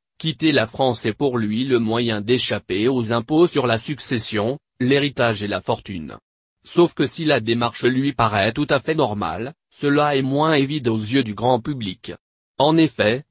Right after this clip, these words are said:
nombreux sont ceux qui reprochent au coach de The Voice d'avoir connu le succès grâce aux Français et de désormais leur tourner le dos pour des raisons financières. Manifestement lassé et surtout très agacé par les réflexions de ses détracteurs,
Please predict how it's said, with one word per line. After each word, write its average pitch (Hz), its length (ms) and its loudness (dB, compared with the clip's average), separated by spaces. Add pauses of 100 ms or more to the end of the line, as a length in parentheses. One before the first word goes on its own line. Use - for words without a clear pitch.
(120)
nombreux 127 380 4
sont 131 200 0
ceux 185 220 0
qui 135 160 -2
reprochent 117 520 0
au 113 100 0
coach 120 400 -4
de 110 200 -4
The 113 100 -6
Voice 104 640 -2
d'avoir 107 400 0
connu 120 360 0
le 131 140 0
succès 135 500 -4
grâce 127 420 0
aux 131 80 0
Français 139 500 -2
et 107 40 0
de 110 120 0
désormais 107 560 0
leur 113 240 -2
tourner 135 400 2
le 113 120 0
dos 143 220 4
pour 147 220 -2
des 147 100 2
raisons 143 320 0
financières. 107 800 -6 (720)
Manifestement 131 800 0
lassé 113 340 0
et 175 200 2
surtout 135 380 -2
très 135 280 0
agacé 127 460 2
par 120 200 -2
les 120 100 0
réflexions 143 580 0
de 113 100 0
ses 104 200 -4
détracteurs, 120 880 -2